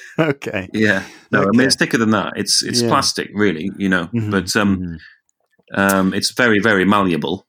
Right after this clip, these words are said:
Speaker 1: Yes.
Speaker 2: Um,
Speaker 1: Yes.
Speaker 2: and slippery.
Speaker 1: Okay. Yeah. Okay.
Speaker 2: Yeah.
Speaker 1: For real.
Speaker 2: And so
Speaker 1: Um,
Speaker 2: this, like, I don't know, it's just this bad, lazy design. And I suppose, 'cause we've talked about this before, like, on a, on a kind of,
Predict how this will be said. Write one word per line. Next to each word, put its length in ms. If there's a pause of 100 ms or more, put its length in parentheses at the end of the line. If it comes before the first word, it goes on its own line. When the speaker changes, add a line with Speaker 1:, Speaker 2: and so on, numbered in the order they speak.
(420)
Speaker 1:
Yes. 220
Speaker 2:
Um, 380 (200)
Speaker 1:
Yes. 520 (380)
Speaker 2:
and 140
slippery. 420
Speaker 1:
Okay. 140 (300)
Yeah. 240 (580)
Okay. 260
Speaker 2:
Yeah. 300
Speaker 1:
For 120
real. 220 (580)
Speaker 2:
And 260
so 80
Speaker 1:
Um, 60
Speaker 2:
this, 180
like, 200 (440)
I 80
don't 100
know, 180
it's 120
just 180
this 180 (200)
bad, 340 (320)
lazy 420
design. 460
And 80
I 40
suppose, 520 (960)
'cause 160
we've 100
talked 220
about 120
this 100
before, 420
like, 300
on 180
a, 120
on 200
a 100
kind 200
of, 160